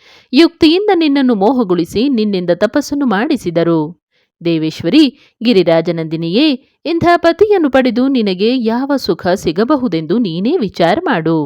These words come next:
ಮೊದಲು ರುದ್ರನು ಬುದ್ಧಿಯಿಂದ ತುಂಬಾ ವಿಚಾರ ಮಾಡಿ ಸಾಧ್ವಿ ಸತಿಯನ್ನು ವಿವಾಹವಾಗಿದ್ದನು. ಆದರೆ ಸ್ವಲ್ಪ ದಿನಗಳೂ ಅವಳೊಂದಿಗೆ ಬಾಳಲಿಲ್ಲ.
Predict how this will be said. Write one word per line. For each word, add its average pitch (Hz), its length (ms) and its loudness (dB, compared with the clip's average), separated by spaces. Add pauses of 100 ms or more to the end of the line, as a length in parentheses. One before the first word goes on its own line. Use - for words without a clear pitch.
(540)
ಮೊದಲು 170 440 2
ರುದ್ರನು 165 500 0
ಬುದ್ಧಿಯಿಂದ 196 600 0 (140)
ತುಂಬಾ 165 360 0
ವಿಚಾರ 180 400 -2
ಮಾಡಿ 160 360 -4
ಸಾಧ್ವಿ 262 540 0
ಸತಿಯನ್ನು 165 600 -4
ವಿವಾಹವಾಗಿದ್ದನು. 170 1040 -2 (480)
ಆದರೆ 175 380 0 (300)
ಸ್ವಲ್ಪ 392 440 2
ದಿನಗಳೂ 302 440 4 (120)
ಅವಳೊಂದಿಗೆ 165 600 0
ಬಾಳಲಿಲ್ಲ. 226 580 0